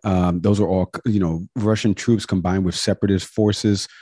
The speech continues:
could be around maybe even a hundred ninety thousand, some U S officials have reported. Um, there's been some military operations being done by Russia.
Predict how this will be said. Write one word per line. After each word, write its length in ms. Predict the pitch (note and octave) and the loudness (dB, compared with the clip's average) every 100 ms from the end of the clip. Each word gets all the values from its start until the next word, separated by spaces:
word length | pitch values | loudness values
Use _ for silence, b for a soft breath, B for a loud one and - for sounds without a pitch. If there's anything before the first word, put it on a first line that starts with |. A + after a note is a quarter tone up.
| b b | b b
could 160 | C3+ A#2 | 0 4
be 100 | G#2+ | 4
around 380 | G#2 G#2+ G2+ | 4 4 4
maybe 220 | G#2 A#2 B2 | 4 6 6
even 160 | G#2+ | 4
a 20 | |
hundred 400 | E2+ C3+ C#3+ A#2+ | 2 2 4 4
ninety 300 | F#2+ F#2 F2+ | 2 0 0
thousand, 500 | E2+ F#2 F2+ F2 F#2 | -2 0 0 0 -2
some 220 | - F#2+ F#2 | -2 -2 0
U 120 | F#2+ | 0
S 140 | F2 | 0
officials 400 | F2+ G2+ - F2+ | -2 -2 -2 -2
have 200 | F2+ D#2+ | -2 -4
reported. 540 | E2+ - G2+ G2 F#2 E2+ b b b b | -4 -2 0 2 2 -2 b b b b
Um, 360 | F#2 F2 E2+ E2 | 0 0 0 0
there's 160 | F2+ | -2
been 140 | - F#2 | 0 -2
some 160 | F2 | 0
military 400 | G2 A2+ A#2 G#2+ | 4 4 4 2
operations 500 | F#2+ G2+ G#2 G2 G2 | 2 2 2 2 -2
being 220 | E2 F#2 | 0 0
done 220 | F2 F#2 F2+ | 0 0 0
by 140 | E2 | 0
Russia. 500 | E2 G2+ - G2+ F2+ | 0 0 2 0 0